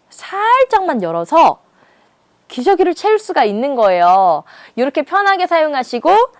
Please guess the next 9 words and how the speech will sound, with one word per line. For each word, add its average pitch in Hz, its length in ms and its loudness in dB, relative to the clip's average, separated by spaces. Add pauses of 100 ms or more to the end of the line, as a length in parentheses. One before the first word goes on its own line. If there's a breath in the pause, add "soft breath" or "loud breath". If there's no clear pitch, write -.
다시 - 300 -12
닫아주시면 214 840 -2 (640 soft breath)
아이를 233 500 0
깨우지 349 440 -2
않고도 254 720 -2 (100)
기저귀를 220 760 -2
갈아주실 202 520 -2
수가 - 300 -6
있습니다. 262 520 -4